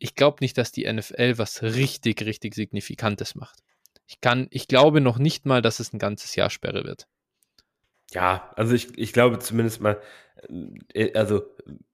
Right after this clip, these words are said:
Speaker 2: ich kalkuliere für mich aktuell, dass es nicht mehr als ein Jahr Sperre wird.
Speaker 1: Ja,
Speaker 2: Also
Speaker 1: das
Speaker 2: das
Speaker 1: halte ich
Speaker 2: ist
Speaker 1: sowieso für komplett
Speaker 2: Genau.
Speaker 1: ausgeschlossen, ehrlich gesagt.
Speaker 2: Im Moment kursi-, kursieren ja, und da muss ich immer so ein bisschen, also, äh, noch mal ganz kurz,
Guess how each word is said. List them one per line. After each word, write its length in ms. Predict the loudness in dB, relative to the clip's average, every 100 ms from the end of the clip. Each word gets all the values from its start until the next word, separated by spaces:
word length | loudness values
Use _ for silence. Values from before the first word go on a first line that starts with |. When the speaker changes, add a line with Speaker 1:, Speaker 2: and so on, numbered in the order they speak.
| _
Speaker 2:
ich 160 | -12 -2
kalkuliere 500 | 0 2 2 2 2
für 160 | 0
mich 220 | -2 -2
aktuell, 280 | -4 -2 -2
dass 120 | -2
es 160 | -8 -10
nicht 220 | -10 -10
mehr 260 | -2 0 2
als 220 | 0 -4
ein 160 | -10 -8
Jahr 280 | -6 -6 -10
Sperre 720 | -16 -16 -18 -14 -12 -12 -12
wird. 240 | -14 -18 _ _ _ _
Speaker 1:
Ja, 160 | 0 2
Speaker 2:
Also 100 | 4
Speaker 1:
das 100 | 4
Speaker 2:
das 80 | 4
Speaker 1:
halte 140 | 4
ich 60 | 0
Speaker 2:
ist 60 |
Speaker 1:
sowieso 260 | -2 -4 -6
für 200 | -10 -6
komplett 380 | -4 0 2 4
Speaker 2:
Genau. 120 | 2
Speaker 1:
ausgeschlossen, 520 | 0 -6 -8 -10 -8
ehrlich 240 | -8 -8
gesagt. 380 | -8 -8 -8 -10 -20 _ -16 -14 -10 -4
Speaker 2:
Im 160 | 4 8
Moment 300 | 8 8 6
kursi-, 540 | 2 2 2 -2 -4
kursieren 460 | -2 0 4 6 8
ja, 140 | 8
und 100 | 8
da 120 | 6
muss 180 | 6 4
ich 120 | 2
immer 240 | 0 4 4
so 100 | 2
ein 60 |
bisschen, 540 | -2 -2 0 2 0 0
also, 380 | 2 4 4 0 _ _ _ _
äh, 120 | -6 -2
noch 200 | 0 4
mal 120 | 4
ganz 260 | 4 2 2
kurz, 280 | 2 2